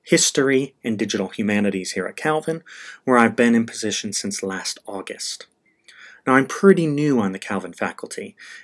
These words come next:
and I've really been enjoying my time here so far, um, getting to know the university, my colleagues, and, um, you students. I'm not new to university teaching and research, though,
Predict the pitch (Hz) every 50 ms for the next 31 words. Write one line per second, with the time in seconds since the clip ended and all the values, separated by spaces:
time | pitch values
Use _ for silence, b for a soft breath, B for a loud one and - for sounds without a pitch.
0 | B - 120 117 113 113 117 123 135 135 127 127 123 123 113 113 107 107 110 101
1 | 101 98 95 95 95 92 90 - - 98 95 85 - 101 95 - - - - -
2 | - - 117 123 123 120 123 120 117 B B B B B B - 104 95 95 92
3 | 90 90 87 - _ - - - 101 98 98 - 101 98 92 90 92 90 87 90
4 | - - 123 120 117 - - - - 110 101 101 98 98 - _ - 92 92 -
5 | - - 120 110 104 101 101 101 101 101 - - - B B B B B B _
6 | 123 107 104 101 98 98 95 87 - - - 95 90 87 87 90 95 90 - -
7 | - 107 92 - 87 - - - - - - _ _ _ _ _ _ _ _ _
8 | _ _ b b b b b b b b b b b b b b b _ _ _
9 | _ - 131 127 127 139 151 156 156 160 160 - - 135 120 120 117 110 107 104
10 | 101 - - 110 110 104 101 95 101 95 - - - - - - - - 101 98
11 | - - 101 95 - 117 98 90 90 95 92 - - - 95 92 - - - 113
12 | 104 - - -